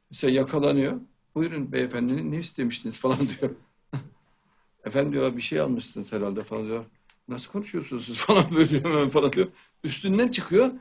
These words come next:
yine arsızlık yapıyor. Diyor ki, "Onu siz koymuştursun oraya," diyor. Yani münafık da böyle çok cazgır,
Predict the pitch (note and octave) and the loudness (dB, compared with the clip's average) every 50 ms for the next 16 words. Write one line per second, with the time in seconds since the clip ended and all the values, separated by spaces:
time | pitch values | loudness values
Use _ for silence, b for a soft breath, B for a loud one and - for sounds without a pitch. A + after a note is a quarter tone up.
0 | B B B B B _ - D3 F3+ C4 B3+ F#3+ E3 C#3+ B2+ - D3 B2+ B2+ B2+ | B B B B B _ 2 6 6 8 8 8 6 4 2 0 0 0 0 2
1 | C3+ A#2+ B2 E3+ B3 B3 G#3+ A3 G3+ G#3+ G#3+ G3+ C4+ C#4 - - G#3 G#3 C3 - | 0 0 0 0 -2 0 2 2 4 4 2 2 0 0 6 6 6 6 6 2
2 | - - C3 - - - A#2 - G3+ F#2+ F#2+ E2+ F2 F2 - F2 E2 - _ _ | -4 -6 -8 -8 -6 -4 -4 -2 -2 -4 -4 -6 -8 -8 -10 -14 -20 -20 _ _
3 | _ _ _ _ _ _ _ _ _ _ _ _ _ _ _ _ _ _ _ _ | _ _ _ _ _ _ _ _ _ _ _ _ _ _ _ _ _ _ _ _
4 | _ _ _ _ - A#2 B2+ C3 A#2+ C3 - _ - - B2 C3 D3 D#3+ E3+ E3 | _ _ _ _ 0 2 4 2 2 0 -4 _ -2 2 4 4 4 2 0 -2
5 | G#3 - - D#3+ C3 A#2 A2+ G#2+ G#2 G2 G2+ - - G#3+ G#3 - - _ _ - | -6 -4 -2 -2 0 0 0 -2 -2 -2 -4 -4 -4 -4 -4 -6 -10 _ _ -2
6 | - C3+ B2+ B2+ A#2+ - - A3+ B3 | 0 2 2 2 0 -2 -6 -6 -8